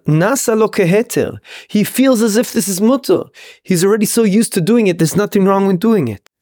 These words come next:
Similarly, we brought the following mashal couple, couple of years ago, that when a person works in the sewage, he's so used to the sewage, he doesn't feel it so bad.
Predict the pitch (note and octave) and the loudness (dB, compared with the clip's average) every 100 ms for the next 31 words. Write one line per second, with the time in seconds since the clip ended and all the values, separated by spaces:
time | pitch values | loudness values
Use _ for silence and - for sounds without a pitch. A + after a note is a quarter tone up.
0 | _ - - F#3+ F3+ F3+ F3 F3 E3+ E3+ | _ -2 0 2 4 4 2 2 0 -4
1 | _ _ - A#2 D#3+ D#3+ C#3+ - D3+ D3 | _ _ -4 0 2 0 0 0 0 2
2 | C3 C3 C#3 - C3+ C3 - A#2+ B2 A2 | 2 2 0 0 0 0 -2 -2 0 -2
3 | - _ _ - A#2 B2 A#2+ C#3 D3 C3+ | -4 _ _ -4 0 2 2 4 2 2
4 | C3 B2+ D3 _ - - - - _ A#2+ | 2 0 -2 _ -20 -20 -20 -20 _ 0
5 | A#2 A2 - G2+ E3+ C#3+ A#2 F3+ - - | 2 0 -2 -2 0 2 2 0 -2 -6
6 | - C3 A2+ - F3 B2 G#2 - - _ | -2 0 0 0 0 0 -2 -8 -14 _
7 | - C3 - A3 E3 F#3+ B3+ - G3 - | -6 -4 -2 0 0 0 -2 -2 -2 -2
8 | - A3 F3+ A#2 - - _ _ _ - | -2 0 0 -2 -4 -14 _ _ _ -8
9 | F3 A#3+ C4+ A#3 B3+ B3 A#3 - G#3 G3 | -2 2 2 2 2 0 0 -2 -2 0
10 | A3 G#3+ F3+ | -2 -2 -4